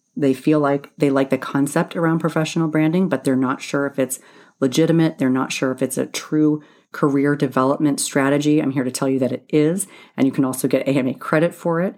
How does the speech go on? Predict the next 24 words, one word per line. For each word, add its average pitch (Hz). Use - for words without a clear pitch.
Um, 131
so 143
it 143
is, 135
is 131
very 147
relevant. 147
It's -
very 147
legitimate. 143
And 139
this 190
is 233
a 123
twelve-week 160
comprehensive 165
course. 127
I 151
think 175
it -
will 147
absolutely 151
change 147
your 131